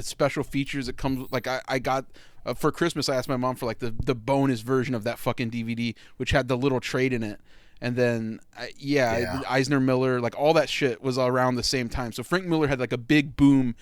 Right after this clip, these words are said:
Speaker 1: mid two thousands period where, like,
Speaker 2: Yeah.
Speaker 1: and then that was right before, uh, All-Star Su-, All-Star Batman and All-Star Superman came out.
Speaker 2: Right.
Speaker 1: And I hated All-Star Superman 'cause it wasn't <laughs> All-Star Batman.
Speaker 2: <laughs> You dummy.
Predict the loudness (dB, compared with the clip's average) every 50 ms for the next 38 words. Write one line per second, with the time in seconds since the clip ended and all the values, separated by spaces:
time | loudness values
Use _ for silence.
0 | -18 -10 -10 -8 -4 2 2 2 2 2 -2 -6 -6 -2 0 2 4 4 2 2
1 | 0 -6 -6 -6 -4 -4 -4 -2 -4 -4 -6 -6 -4 -4 -4 -2 -2 -2 -4 -4
2 | -8 -14 -16 -6 -4 -2 0 0 0 -2 -4 -6 -4 -2 0 4 4 4 4 4
3 | 2 -2 -2 2 4 4 4 4 2 -2 -2 -2 -2 -2 0 2 2 2 2 0
4 | 0 -2 -4 -6 -10 -14 -20 -20 -14 -8 -4 -2 0 0 0 -2 -2 -6 -8 -8
5 | -10 -12 -12 -12 -12 -12 -12 -6 0 0 0 2 2 0 0 0 0 -2 -4 -4
6 | -6 -8 -6 0 0 0 2 2 0 2 2 2 2 4 4 2 2 2 2 0
7 | -2 -4 -4 -4 -4 -4 -2 -2 -2 -2 -4 -6 -6 -4 -6 -6 -8 -10 -10 -12
8 | -8 -6 -2 0 0 2 0 2 4 4 4 4 4 4 4 4 2 0 0 0
9 | 0 0 0 -2 -2 -2 -2 -2 -2 -2 -4 0 0 0 0 0 0 0 0 0
10 | 2 2 2 2 2 -2 -8 -8 -6 -6 -4 -4 -4 -6 -4 -6 -6 -6 -6 -10
11 | -10 -10 -2 -2 -2 -2 -2 -8 -12 -18 -18 -8 -6 -4 -4 -4 -4 -4 -6 -6
12 | -6 -8 -8 -10 -10